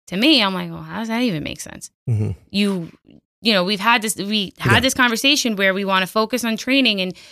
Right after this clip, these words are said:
Speaker 1: you wanna make training a requirement, but saying, you know, um, 'cause that's a, a lot of, that's something that's been brought up in,
Speaker 2: Mm-hmm.
Speaker 1: in these gun debates and stuff. So it's like, "All right, so you wanna do that, but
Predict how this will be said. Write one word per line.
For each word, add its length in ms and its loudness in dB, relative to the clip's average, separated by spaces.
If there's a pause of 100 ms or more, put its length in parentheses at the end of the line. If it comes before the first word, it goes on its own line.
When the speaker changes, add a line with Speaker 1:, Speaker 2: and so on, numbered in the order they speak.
(160)
Speaker 1:
you 100 0
wanna 160 4
make 140 -2
training 300 0
a 60 0
requirement, 680 0 (400)
but 140 -2
saying, 500 0
you 100 2
know, 320 0 (140)
um, 300 -2
'cause 180 -2
that's 220 0
a, 100 0 (120)
a 100 2
lot 260 4
of, 160 -4
that's 260 -2
something 280 2
that's 160 2
been 160 0
brought 220 4
up 280 0
in, 300 2
Speaker 2:
Mm-hmm. 80 -20
Speaker 1:
in 180 2
these 260 -2 (200)
gun 160 2
debates 340 -2
and 80 -4
stuff. 520 -4
So 160 2
it's 120 0
like, 120 2
"All 60 4
right, 260 0
so 120 -2
you 140 4
wanna 180 2
do 140 0
that, 260 2
but 240 -2